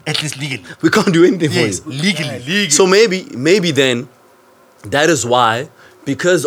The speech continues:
Speaker 2: of the nature of some of these sexual assault cases are, uh, the duration with which they've been left
Speaker 3: Mm.
Speaker 2: just hanging
Speaker 1: Yeah.
Speaker 2: before reporting, if they ever do get reported, maybe then the other point of recourse for women is social shame.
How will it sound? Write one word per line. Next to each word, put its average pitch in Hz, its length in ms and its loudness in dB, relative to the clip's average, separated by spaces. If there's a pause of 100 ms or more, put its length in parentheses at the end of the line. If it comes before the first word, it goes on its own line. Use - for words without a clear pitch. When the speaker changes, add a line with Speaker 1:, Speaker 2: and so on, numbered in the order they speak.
Speaker 2:
of 120 280 0
the 113 100 -6
nature 120 480 -4
of 107 160 -4
some 117 240 -4
of 110 80 -4
these 104 280 -6
sexual 113 460 -6
assault - 380 -6
cases 98 360 -8
are, 101 320 -8 (680)
uh, 95 320 -4 (260)
the 113 80 -12
duration 117 760 -4 (760)
with 104 220 -8
which 113 240 -6
they've 107 160 -4
been 98 260 -6
left 104 380 -6 (200)
Speaker 3:
Mm. 101 60 -16
Speaker 2:
just 92 160 -14
hanging 113 460 -4 (120)
Speaker 1:
Yeah. 123 220 -10 (140)
Speaker 2:
before 113 280 -2
reporting, 113 600 -4 (260)
if 180 160 -2
they 131 120 0
ever 117 180 -2
do 107 180 -6
get 104 240 -6
reported, 101 500 -8 (280)
maybe 175 320 2
then 143 180 2
the 127 140 -2
other 175 180 0
point 143 320 -4
of 104 160 -8
recourse 117 420 -4
for 107 140 -8
women 95 420 -4 (400)
is 104 120 -6
social 120 420 -2
shame. 104 420 -6